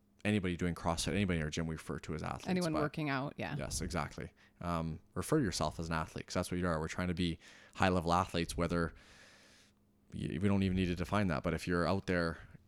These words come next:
Speaker 1: doing functional movements, um, keeping them <laughs> constantly varied and, and working very hard, finding that high intensity, that we are moving all of those markers towards, um, fitness and further and further away from sickness. And that is essentially,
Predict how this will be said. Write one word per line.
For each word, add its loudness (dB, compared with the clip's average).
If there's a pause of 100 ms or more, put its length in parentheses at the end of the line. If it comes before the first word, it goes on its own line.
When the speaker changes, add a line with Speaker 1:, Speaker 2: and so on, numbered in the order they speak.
(640)
Speaker 1:
doing -4
functional -2
movements, -2
um, -6 (760)
keeping 0
them 0
<laughs> -10
constantly -2
varied 4
and, 2
and 0
working 0
very 4
hard, 0
finding 0
that -2
high -2
intensity, -4
that 0 (540)
we 6
are 4
moving 4
all 4
of -2
those -4
markers 0
towards, -2
um, -6
fitness -4
and -8
further 0
and -4
further -2
away 0
from -6
sickness. -2
And -4
that -2
is -6
essentially, 0